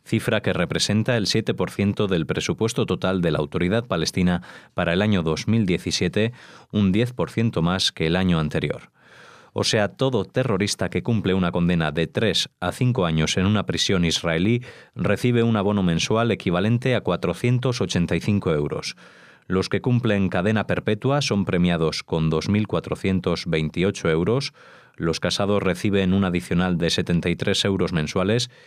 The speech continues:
y los casados con niños reciben otros doce euros mensuales por hijo.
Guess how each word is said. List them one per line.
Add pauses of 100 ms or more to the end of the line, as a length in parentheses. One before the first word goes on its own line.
(300)
y
los
casados
con
niños
reciben
otros
doce
euros
mensuales
por
hijo.